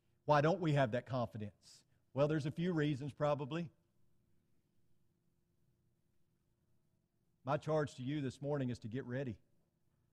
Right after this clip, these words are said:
If you're not ready, what are you waiting for?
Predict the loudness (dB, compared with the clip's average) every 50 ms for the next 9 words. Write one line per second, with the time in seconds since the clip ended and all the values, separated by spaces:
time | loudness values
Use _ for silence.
0 | _ _ _ _ _ _ _ _ _ _ _ _ _ _ _ _ _ -10 -8 -6
1 | -2 0 2 4 4 4 4 2 0 0 2 2 2 2 2 0 0 0 0 0
2 | 0 0 0 -4 -6 -8 -10 -10